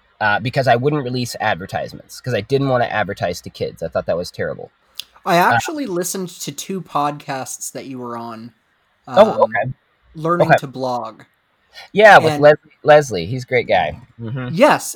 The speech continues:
Speaker 2: good podcast. And what I really liked about that is in the first one, you said the same thing. Like,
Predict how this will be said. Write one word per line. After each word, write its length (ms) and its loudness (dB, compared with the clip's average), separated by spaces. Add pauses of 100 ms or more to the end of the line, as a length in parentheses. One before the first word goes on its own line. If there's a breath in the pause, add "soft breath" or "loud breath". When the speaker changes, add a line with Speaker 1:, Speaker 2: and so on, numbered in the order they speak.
(120)
Speaker 2:
good 240 -2
podcast. 760 -2
And 200 -4 (140)
what 420 -2
I 140 -2
really 300 -4
liked 340 -4
about 300 -6
that 200 -6
is 160 -8
in 140 -4
the 60 -8
first 340 -10
one, 140 -8
you 100 -10
said 260 -8
the 80 -10
same 260 -8
thing. 260 -10
Like, 180 -16